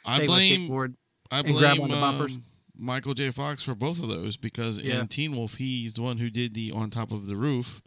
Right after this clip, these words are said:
Speaker 2: Yes, he did.
Speaker 1: And
Speaker 2: He
Speaker 1: then,
Speaker 2: did.
Speaker 1: and then in Back to the Future, he also did the skateboard on the back. So it's his fault that teens fall off of <laughs> those things.
Speaker 2: That's true. And, you know, thank goodness we had enough sense to stop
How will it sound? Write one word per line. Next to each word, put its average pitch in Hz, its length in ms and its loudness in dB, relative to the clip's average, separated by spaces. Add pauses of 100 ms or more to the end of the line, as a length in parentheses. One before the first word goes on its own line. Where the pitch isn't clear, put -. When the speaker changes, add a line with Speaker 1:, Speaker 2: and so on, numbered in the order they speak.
(360)
Speaker 2:
Yes, 135 260 -2
he 143 80 -2
did. 202 340 -4 (180)
Speaker 1:
And 127 180 0
Speaker 2:
He 127 80 2
Speaker 1:
then, 123 100 0
Speaker 2:
did. 254 240 0
Speaker 1:
and 135 160 2
then 135 260 2
in 123 500 -2
Back 127 280 -2
to 117 60 -10
the 113 100 -6
Future, 123 460 -2
he 117 140 0
also 110 340 2
did 110 300 -4
the 107 300 -4
skateboard 107 480 0
on 104 40 -2
the 101 80 -2
back. 110 300 -2
So 113 220 2
it's 113 280 2
his 196 220 2
fault 220 420 2 (100)
that 120 280 0
teens 139 420 0 (460)
fall 127 260 0
off 123 220 0
of 107 120 -8
<laughs> - 0 -
those 147 280 6
things. - 460 6 (560)
Speaker 2:
That's 139 180 -6
true. 175 360 0
And, 135 200 -2
you 156 160 0
know, 156 300 6 (220)
thank 185 240 2
goodness 180 260 6
we 160 80 4
had 151 120 6
enough 151 220 4
sense 143 240 4
to 127 60 -2
stop 135 300 2